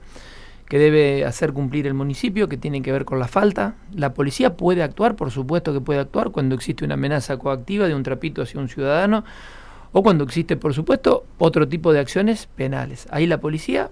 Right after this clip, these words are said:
por supuesto que va a actuar. Después la policía actúa permanentemente en lo que son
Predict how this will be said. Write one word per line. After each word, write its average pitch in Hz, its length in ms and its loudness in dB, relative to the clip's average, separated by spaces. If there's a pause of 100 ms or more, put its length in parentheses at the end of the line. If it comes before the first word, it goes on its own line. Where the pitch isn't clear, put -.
por 143 160 -4
supuesto 135 440 -4
que 127 100 -2
va 123 80 0
a 123 40 -4
actuar. 120 300 -6 (480)
Después 160 180 6
la 262 120 8
policía 175 320 4
actúa 180 320 2
permanentemente 190 960 -4
en 156 80 -4
lo 147 80 -2
que 135 100 -4
son 185 360 -2